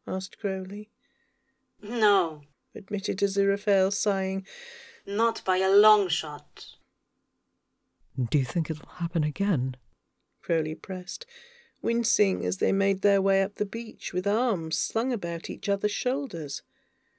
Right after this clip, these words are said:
Speaker 3: "If that was more than just a divine temper tantrum on time delay, we're in trouble. Totally screwed, even."
Speaker 2: "I doubt it,"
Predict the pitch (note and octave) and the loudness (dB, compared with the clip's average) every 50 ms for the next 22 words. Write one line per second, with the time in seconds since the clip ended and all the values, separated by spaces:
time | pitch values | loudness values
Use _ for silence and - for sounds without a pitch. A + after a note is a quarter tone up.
0 | _ _ _ _ _ _ _ _ _ _ _ - - - - F3+ E3+ - D#3+ E3 | _ _ _ _ _ _ _ _ _ _ _ 0 4 6 6 6 6 4 2 0
1 | - - G3 F3+ D3+ C3 C3+ C#3 C#3 C3+ D#3 C#3+ - - C#3 - - C#3+ B2 - | 0 0 0 0 2 2 2 2 2 2 0 0 0 -2 -2 -2 -2 -2 -2 -2
2 | C3+ - C3+ C3 C3 C3 B2+ - - - - C#3+ B2+ C#3+ C#3 - - - C3+ C3 | -2 0 0 0 0 0 -2 -4 -4 -4 -2 -2 -2 -2 -4 -4 -4 -4 -4 -6
3 | - - - C3 B2+ A#2+ B2 - - - B2 C3 C3 B2+ C3 B2+ B2 B2 B2 B2 | -6 -6 -6 -6 -4 -4 -4 -4 -2 -2 0 0 0 0 0 -2 -2 -2 -2 -4
4 | A#2+ B2 - C3 C3+ C#3+ D3 D3 D3+ D#3 C#3+ - - - - C#3 C#3+ C#3 - E3 | -4 -6 -8 -8 -6 -2 0 2 2 2 0 -2 -4 -4 -2 -2 -2 -2 -4 -6
5 | E3+ - - - - _ - _ _ - - - _ - - _ - - - - | -10 -16 -20 -20 -20 _ -20 _ _ -20 -20 -20 _ -20 -20 _ -20 -20 -20 -20
6 | - - - - - E3 - D#3+ D3 C#3+ B2+ - - - - - - C#3 D3+ D#3+ | -14 -10 -8 -6 -4 -2 0 0 0 0 0 2 2 2 2 2 2 4 4 6
7 | D#3 D3 C3+ B2+ A2+ A#2 - B2 A#2+ A2+ - - - - - - _ _ _ _ | 6 4 4 2 0 0 0 0 -2 -2 -4 -6 -14 -20 -20 -20 _ _ _ _
8 | _ _ _ _ _ _ _ _ _ _ _ _ _ - - G#3 G#3+ G3+ G#3 G#3 | _ _ _ _ _ _ _ _ _ _ _ _ _ -2 0 2 2 4 6 6
9 | G#3 A3+ A#3 - - G3 F3 E3+ E3+ - _ - - - - - | 6 6 6 2 -2 -4 -4 -6 -6 -12 _ -16 -16 -16 -16 -18